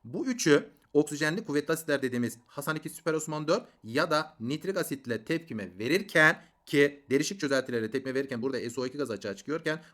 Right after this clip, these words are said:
bunun derişiği N O iki gazı. Bakın bir metalin bu iki asitten bu ya da bu arkadaşlar. Tepkime verdiğinde şöyle aklımızda kalsın. Açığa hidrojen gazı açığa çıkmıyorsa bu hidrojenden pasiftir.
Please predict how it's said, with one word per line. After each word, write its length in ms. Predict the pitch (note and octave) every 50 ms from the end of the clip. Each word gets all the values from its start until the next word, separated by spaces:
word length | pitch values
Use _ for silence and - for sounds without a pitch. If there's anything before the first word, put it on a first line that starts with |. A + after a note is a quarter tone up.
| _ -
bunun 200 | B2+ D#3 F3 D#3+
derişiği 500 | D#3 C#3 C3+ - - B2 A#2+ C3 - - _ _ _ _ -
N 120 | B2 C#3
O 80 | D3+ D3+
iki 120 | D3 -
gazı. 140 | F#3+ C#3+ A2+
Bakın 260 | C#3+ C#3+ - G2+ - - _ _ _ _ -
bir 120 | C#3+ D#3+
metalin 440 | D3 C#3 C3+ - C3 A#2 A2 G2+ G2+ - _ _ _ _ _ -
bu 260 | A2 G2+ A2 D#3+ E3 E3
iki 280 | - - - - -
asitten 480 | B2 - - B2 - A#2+ G#2 G2+ G2 A#2+
bu 60 | F3
ya 140 | F#3 D3+ C3
da 160 | C#3 A#2 G2
bu 80 | G#2 F#2+
arkadaşlar. 480 | F2 - - F2+ E2 - - - - - _ _ _ _ _ _ _ _
Tepkime 320 | - D3 D3+ D#3+ C#3 A2+
verdiğinde 420 | G#2+ A#2+ C#3 C3 B2+ A2 F#2+ E2+ E2+
şöyle 340 | - - - - F3 D3+ B2
aklımızda 340 | F#2+ - F#2+ E2+ E2 E2+ -
kalsın. 300 | F2 F2 F2 - A#2+ - _
Açığa 340 | - F3 - - F#2+ F#2 - -
hidrojen 360 | D3+ D3 C#3+ C#3+ D3 D#3+ D3+
gazı 140 | A#2 F2+ B2+
açığa 280 | B2+ - G2+ E2 -
çıkmıyorsa 800 | - - - - C#3+ C3 B2 A2+ G#2+ - - B2 B2 B2+ C3 - - _ _ -
bu 60 | C3+
hidrojenden 640 | - C#3+ B2 G#2 G2 F#2+ F#2+ F#2 F#2 G#2 B2+ - - _ _ _
pasiftir. 460 | - A#2 G#2+ - - G2 - - -